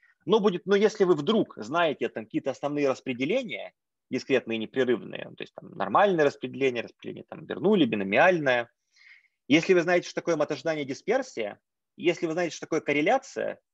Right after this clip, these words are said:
это сильно вам поможет. Но если нет, вот тут я как бы тоже всё введу, всё объясню.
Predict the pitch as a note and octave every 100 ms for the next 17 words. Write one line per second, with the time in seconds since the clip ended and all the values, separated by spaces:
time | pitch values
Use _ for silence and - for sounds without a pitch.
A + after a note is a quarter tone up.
0 | _ C#3 D3 - A3 C3 C#3+ B2+ F#2+ -
1 | - _ _ _ _ _ F#3+ G#3 E3+ E3+
2 | G#3 D#4+ - - D3+ - - - C#4+ D#3+
3 | D#3+ D#3 C3 A#2+ G#3+ F3+ - D#3+ A2 F#2+
4 | E2 - _ _ _ _ _ _ - A#1
5 | - -